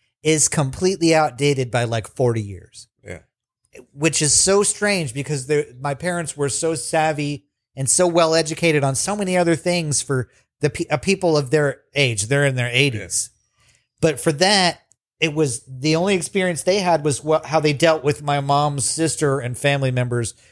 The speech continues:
Speaker 1: who had mental illness in the sixties and seventies. And it was
Speaker 2: Yeah.
Speaker 1: terrifying.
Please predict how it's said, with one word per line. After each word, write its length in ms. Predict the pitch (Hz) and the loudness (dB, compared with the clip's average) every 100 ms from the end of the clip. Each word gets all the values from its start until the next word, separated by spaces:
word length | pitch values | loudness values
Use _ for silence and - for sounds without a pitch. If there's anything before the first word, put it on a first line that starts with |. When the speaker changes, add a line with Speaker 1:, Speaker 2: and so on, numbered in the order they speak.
| _ - | _ -2
Speaker 1:
who 60 | 139 | 2
had 180 | 143 131 | 2 4
mental 280 | 131 127 | 0 0
illness 380 | 107 123 117 107 | 0 -2 -2 -4
in 140 | - 123 | -2 0
the 80 | |
sixties 500 | 113 147 127 - 113 101 | 0 0 -2 -2 -2 0
and 100 | 101 | 2
seventies. 560 | 123 110 90 82 - - _ _ | 2 0 -4 -14 -20 -20 _ _
And 100 | 127 | -4
it 80 | 139 | 0
was 280 | 127 107 - _ _ | 0 -2 -6 _ _
Speaker 2:
Yeah. 120 | 98 | -2
Speaker 1:
terrifying. 640 | 160 147 139 113 101 92 | 2 4 2 -2 -4 -10